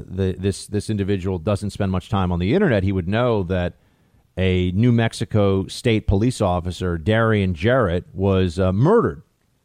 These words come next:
just over the weekend. You didn't, you didn't hear a lot about this one. Not a lot of solidarity marches and not a lot of people walking around trying to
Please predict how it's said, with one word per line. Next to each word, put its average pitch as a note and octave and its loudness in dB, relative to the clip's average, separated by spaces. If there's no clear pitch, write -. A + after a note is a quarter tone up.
just A3 0
over C4+ 4
the B3 2
weekend. - 0
You D3 0
didn't, A3 4
you D#3 2
didn't A#3+ 2
hear A#3+ 4
a A3+ 6
lot A3 4
about G3 4
this A3+ 2
one. D3+ 2
Not G#3+ 4
a C4+ 6
lot C4 6
of D#3+ 4
solidarity A#3 4
marches F#3 4
and D3 0
not F3+ 2
a A3+ 6
lot A3 6
of G3+ 2
people G3 2
walking F#3+ 4
around F#3+ 2
trying F3+ -4
to D#3 2